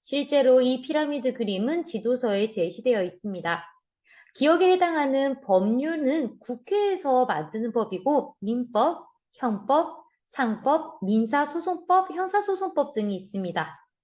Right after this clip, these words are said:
명령은 대통령, 총리, 장관 등이 만드는 자치단체의 법이고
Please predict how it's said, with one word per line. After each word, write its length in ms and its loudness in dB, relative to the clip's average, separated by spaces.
명령은 840 2
대통령, 600 2
총리, 460 -6
장관 400 -2
등이 240 -2
만드는 500 0
자치단체의 920 -2
법이고 760 -2